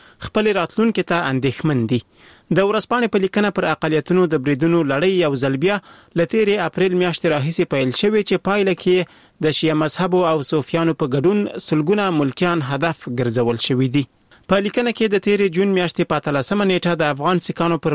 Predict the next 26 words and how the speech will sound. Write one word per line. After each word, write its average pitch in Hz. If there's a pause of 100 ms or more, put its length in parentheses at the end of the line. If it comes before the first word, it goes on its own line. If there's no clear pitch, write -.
(100)
ګردواري 139 (140)
خونړي 151
برید 180
ته 165
هم 156
اشاره 131
شوې 131 (460)
او 139 (120)
دا 151
د 147
طالبانو 151
له 139
بیا 160
واکمنۍ 151
وروسته 202 (400)
پر 175
دغو 208
اقلیتونو 170
لومړنی 143
برید 143 (160)
یاد 123
شوی 127
دی. 139 (320)
په 185 (160)
افغانستان 220
کې 214